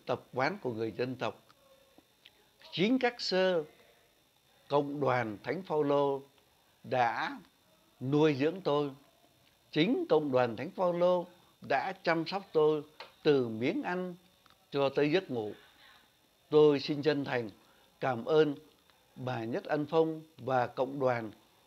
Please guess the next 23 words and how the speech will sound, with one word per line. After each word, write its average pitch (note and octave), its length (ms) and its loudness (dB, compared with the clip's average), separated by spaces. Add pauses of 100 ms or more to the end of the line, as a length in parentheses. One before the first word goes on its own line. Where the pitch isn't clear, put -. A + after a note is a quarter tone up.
(320)
Lúc E3 220 0
đó C#3 420 0 (480)
có B2+ 180 0
nhiều C3 320 0
sơ, D3 460 0 (200)
chẳng A#2+ 140 -6
hạn B2 280 -4
như D3+ 260 0
sơ D3 460 -2 (220)
Lucy D3+ 400 -2
Bạch, A#2+ 200 -4 (1000)
rồi A#2+ 320 2
sơ D3 240 2
Rosa D3 440 0
Đan D#3 380 -2 (1120)
và A#2+ 400 0 (240)
một B2 260 -4
số D#3+ 300 -2
sơ D3+ 220 -2
khác E3 240 -8
nữa. C#3+ 260 -2 (1400)
Các F#3+ 180 2
sơ D3+ 460 4